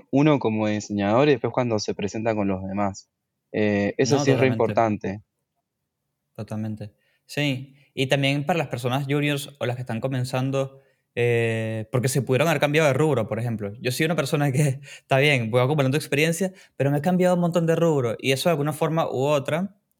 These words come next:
Speaker 2: no ayuda profesionalmente, este, pero sí he descubierto que el, lo importante que es quitarse el miedo a preguntar también, ¿no? De tipo, no solamente a
Speaker 1: Sí,
Speaker 2: presentar y
Speaker 1: totalmente.
Speaker 2: que te den feedback,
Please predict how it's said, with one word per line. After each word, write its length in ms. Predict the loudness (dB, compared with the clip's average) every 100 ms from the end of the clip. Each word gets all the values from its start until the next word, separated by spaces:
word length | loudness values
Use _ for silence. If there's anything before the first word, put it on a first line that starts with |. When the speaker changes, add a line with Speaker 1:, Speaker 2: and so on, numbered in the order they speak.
| _ _ _
Speaker 2:
no 280 | -8 -4 -2
ayuda 400 | 0 2 2 0
profesionalmente, 960 | -2 -4 -4 -6 -4 -2 -2 -4 -8 -10 _ _ _
este, 1080 | -2 -2 -2 -2 0 0 -2 -4 -6 -8 -14 _ _ _
pero 180 | 0 2
sí 120 | 0
he 20 |
descubierto 480 | 0 0 0 0 -2
que 200 | 2 2
el, 200 | 0 -6 _
lo 120 | -4
importante 480 | -2 -2 -2 -2 0
que 80 | 0
es 100 | -2 -6 -18 _ _ _
quitarse 380 | -6 0 0 2
el 60 | 2
miedo 180 | 2 2
a 60 |
preguntar 640 | 2 0 2 0 -2 -8 _ _ _
también, 380 | -8 -6 -8 -8
¿no? 240 | -12 -14 _ _ _
De 140 | -16 -12
tipo, 240 | -10 -6
no 100 | -2
solamente 420 | 2 2 2 2
a 20 |
Speaker 1:
Sí, 20 | 2
Speaker 2:
presentar 420 | 2 2 2 2
y 60 |
Speaker 1:
totalmente. 0 |
Speaker 2:
que 80 | 2
te 100 | 0
den 140 | 0 0
feedback, 300 | 0 0